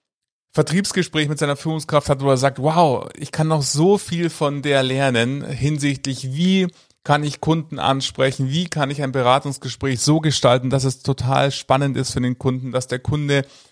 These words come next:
voller Freude wiederkommt, mich weiterempfiehlt, mehr kauft“,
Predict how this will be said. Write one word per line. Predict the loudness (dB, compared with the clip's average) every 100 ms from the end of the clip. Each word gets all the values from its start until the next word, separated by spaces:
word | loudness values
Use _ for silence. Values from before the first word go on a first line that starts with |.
| _
voller | _ 2 4 2
Freude | 0 2 2 4 0
wiederkommt, | 0 -2 -2 -2 -2
mich | -2 -2 2
weiterempfiehlt, | 0 0 -2 -6 -6 -8 -4 -2 -4 -10 -16
mehr | -20 -4 2 4
kauft“, | 2 2 4 4 0